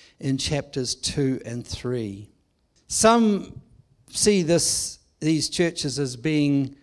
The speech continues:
like timeless stereotypes of churches then,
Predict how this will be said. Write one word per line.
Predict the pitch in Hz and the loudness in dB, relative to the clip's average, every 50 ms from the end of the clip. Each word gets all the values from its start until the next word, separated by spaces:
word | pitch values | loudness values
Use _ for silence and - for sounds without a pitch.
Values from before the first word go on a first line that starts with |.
| _ _ _ | _ _ _
like | - 139 139 131 131 123 - - - - _ _ _ _ _ _ _ _ _ _ _ _ _ _ _ _ _ - | -4 -2 0 0 -2 -4 -6 -12 -20 -20 _ _ _ _ _ _ _ _ _ _ _ _ _ _ _ _ _ -6
timeless | - 151 156 170 170 156 151 143 131 - - - - - - - _ _ _ _ _ _ | -2 0 2 2 2 2 2 0 0 -2 -6 -8 -10 -12 -16 -20 _ _ _ _ _ _
stereotypes | - - - - 180 190 196 180 156 135 131 127 - 123 98 87 - - - - - - - - _ _ _ - | -14 -12 -4 4 6 8 8 8 6 4 0 -2 -4 -6 -6 -8 -10 -12 -12 -10 -10 -10 -10 -14 _ _ _ -10
of | - 120 - | -10 -10 -8
churches | - - 156 151 147 - - 139 120 107 - | -4 -2 -2 -2 -2 -2 -6 -6 -6 -6 -4
then, | - 160 156 175 202 226 233 214 - - - | -2 2 2 2 2 2 0 -4 -6 -10 -20